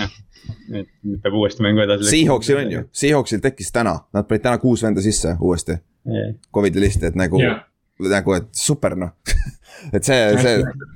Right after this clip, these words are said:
Speaker 2: see, see läheb huvitavaks, see reaalselt, see mõjutab siis seda play-off'i seedingut, see võib play-off'i ka mõjutada vist, nagu,
Speaker 1: Jah,
Speaker 2: et
Speaker 1: just.
Speaker 2: aga, aga N F L veits muutis neid reegleid ka, aga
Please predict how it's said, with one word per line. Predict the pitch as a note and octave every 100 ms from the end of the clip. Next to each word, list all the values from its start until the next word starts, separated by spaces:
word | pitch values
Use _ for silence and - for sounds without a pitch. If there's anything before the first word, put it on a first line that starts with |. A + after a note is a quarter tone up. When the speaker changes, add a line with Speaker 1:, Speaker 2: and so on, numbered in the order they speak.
| -
Speaker 2:
see, | B2
see | A#2+ D#3+
läheb | D#3+ C3+ B2+
huvitavaks, | C3+ B2 G2+ -
see | C#3+ C#3+ C#3 G#2
reaalselt, | F#3 B2+
see | C3 C#3+
mõjutab | D3+ C#3 G#2
siis | F#2+
seda | F#2+
play-off'i | F2 A#2+ G#2 F2
seedingut, | G#2 A2 E2+ E2+
see | B2
võib | -
play-off'i | B2+ G2 - G2
ka | A2
mõjutada | G2+ - E2+ E2+
vist, | E2 - - _ -
nagu, | -
Speaker 1:
Jah, | G#2 G#2 -
Speaker 2:
et | -
Speaker 1:
just. | - - _ _ _ _ -
Speaker 2:
aga, | F2+ G2 A2
aga | G#2+
N | C3+ C3
F | A#2
L | A2+
veits | A2+
muutis | B2 A#2+ -
neid | G2 E2+
reegleid | G#2+ F2 E2
ka, | G#2 F#2
aga | E2